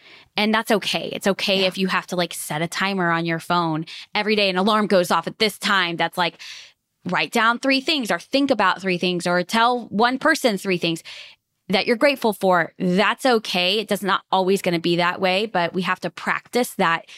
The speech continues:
Speaker 1: skill for it to become part of who we are. And then the last one, which,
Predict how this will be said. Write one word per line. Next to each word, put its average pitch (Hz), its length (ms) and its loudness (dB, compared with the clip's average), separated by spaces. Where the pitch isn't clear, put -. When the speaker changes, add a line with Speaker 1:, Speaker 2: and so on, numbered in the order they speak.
Speaker 1:
skill 175 520 0
for 170 400 -2
it - 240 -4
to 170 260 -4
become 185 380 -2
part 185 300 -2
of 165 100 -4
who 170 120 -4
we - 140 -2
are. - 360 -6
And 240 140 2
then 226 120 4
the 208 100 4
last 202 380 0
one, 175 320 0
which, 170 440 0